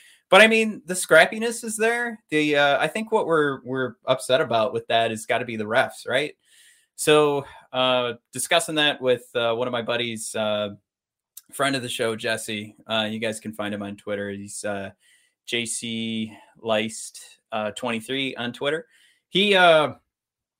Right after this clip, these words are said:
he was making that point as well, where it's just like, "What? Why not just let these guys go at it?" And then I had the thought, like, the, the longer they wait to let these guys just do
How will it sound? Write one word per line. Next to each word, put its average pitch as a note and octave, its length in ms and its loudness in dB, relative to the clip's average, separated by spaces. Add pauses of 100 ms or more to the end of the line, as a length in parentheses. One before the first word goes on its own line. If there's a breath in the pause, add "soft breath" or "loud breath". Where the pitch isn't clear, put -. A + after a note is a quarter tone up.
(440)
he F#3 180 4
was A#3 160 -2
making D3+ 240 2
that B2+ 220 0
point C#3+ 220 -2
as B2 120 -6
well, C3 220 6
where A2+ 100 0
it's A2 140 -8
just - 220 -6
like, A2 280 -2
"What? C#3 260 -6
Why C3 140 -8
not F#3 200 -2
just D#3 180 -8
let D3 140 -4
these B2+ 140 -10
guys A2 220 -2
go G2+ 180 -2
at D3 180 2
it?" A2 140 -4
And A2+ 100 -8
then B2 120 -4
I C#3+ 100 -2
had F3+ 180 -4
the B2 80 -10
thought, A#2 320 -2
like, A2+ 200 -8
the, G#2 240 -8
the A2 80 -6
longer C3+ 340 -4
they D3+ 160 -4
wait A#2+ 440 -4
to - 80 -8
let A2 220 -4
these A2 200 -10
guys A2 380 -4
just - 420 -12 (1160)
do D3+ 540 0